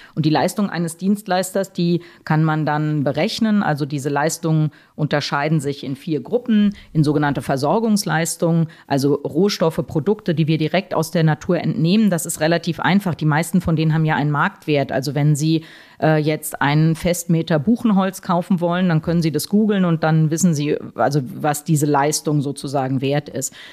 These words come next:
Das Gleiche gilt für Meeresfische meinetwegen. Das sind Produkte, die wir direkt aus der Natur entnehmen und, ähm, dann einfach weiterverkaufen, vielleicht noch verarbeitet, aber,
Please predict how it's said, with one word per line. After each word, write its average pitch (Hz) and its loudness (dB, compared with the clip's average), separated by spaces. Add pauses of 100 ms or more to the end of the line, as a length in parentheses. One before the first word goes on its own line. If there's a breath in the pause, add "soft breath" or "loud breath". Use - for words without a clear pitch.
Das - -6
Gleiche 139 0
gilt 139 -2 (180)
für - -4
Meeresfische 165 0
meinetwegen. 147 0
Das 139 -2
sind 156 0
Produkte, 175 -2
die 160 0
wir 156 2
direkt 156 -2
aus 139 -2
der 156 0
Natur 135 -2
entnehmen 180 0
und, 170 -2
ähm, 156 2
dann 151 0
einfach 139 -4
weiterverkaufen, 208 -2
vielleicht - -4
noch 123 -8
verarbeitet, 180 -4
aber, - -6